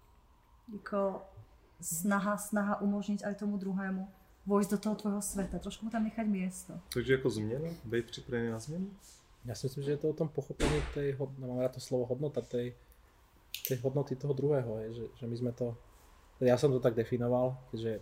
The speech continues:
Speaker 3: no, jeden z našich učiteľov, Jan Bílý, pozdravujeme,
Speaker 1: <laughs>
Speaker 3: a, a
Speaker 1: Áno.
Speaker 3: hovorí o kráľovi a kráľovne.
Speaker 2: Mhm.
Speaker 3: A ja som to tak definoval, že vlastne ten král, ten muž je, je úplne v poriadku, keď má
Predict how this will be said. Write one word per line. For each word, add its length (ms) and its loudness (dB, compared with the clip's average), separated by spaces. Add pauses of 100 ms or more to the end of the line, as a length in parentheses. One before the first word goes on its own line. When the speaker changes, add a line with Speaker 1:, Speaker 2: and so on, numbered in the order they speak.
(140)
Speaker 3:
no, 100 -12 (720)
jeden 120 -6
z 60 -8
našich 280 -6
učiteľov, 400 2
Jan 180 8
Bílý, 300 2
pozdravujeme, 560 -4
Speaker 1:
<laughs> 40 -16 (380)
Speaker 3:
a, 340 8 (380)
a 80 -12
Speaker 1:
Áno. 140 2 (380)
Speaker 3:
hovorí 220 6
o 80 6
kráľovi 380 6
a 60 4
kráľovne. 480 2 (340)
Speaker 2:
Mhm. 540 -6 (420)
Speaker 3:
A 120 -10
ja 120 -6 (160)
som 160 -18
to 80 -20
tak 100 0
definoval, 280 0
že 100 2
vlastne 260 0
ten 160 0
král, 440 2 (100)
ten 140 2
muž 400 0 (200)
je, 200 -6 (920)
je 100 2
úplne 260 2
v 80 -10
poriadku, 340 6
keď 160 2
má 180 2